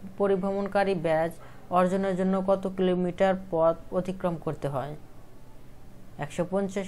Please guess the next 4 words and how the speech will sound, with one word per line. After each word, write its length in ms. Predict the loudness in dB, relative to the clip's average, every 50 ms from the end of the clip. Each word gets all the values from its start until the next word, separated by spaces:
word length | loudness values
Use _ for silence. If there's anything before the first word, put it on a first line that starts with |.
| -4 -2
কিলোমিটার 400 | 0 0 0 0 -2 -2 -4 -4 -2
পথ। 180 | -2 -2 -2 -2 -8 -12 -14 -12 -12 -12 -12 -12 -12 -12 -12 -12 -14 -14 -14 -14 -14 -14 -14 -14 -14 -14 -14 -14 -14 -14 -14 -14 -14 -16 -14 -14 -14 -14 -14 -14 -14 -14 -14 -12 -12 -14 -14 -14 -14 -14 -14 -14 -12 -14 -14 -14 -14 -12 -14 -14 -12 -14 -14 -14 -14 -14 -14 -14 -14 -14 -14 -16 -16 -14 -6
অ্যাডভেঞ্চার 680 | 0 0 0 2 2 2 2 2 2 2 2 2 2 0 0 0
ক্যাম্পে 840 | 2 2 4 4 2 0 -2 -6 -8 -2 0 2 4 4 2 0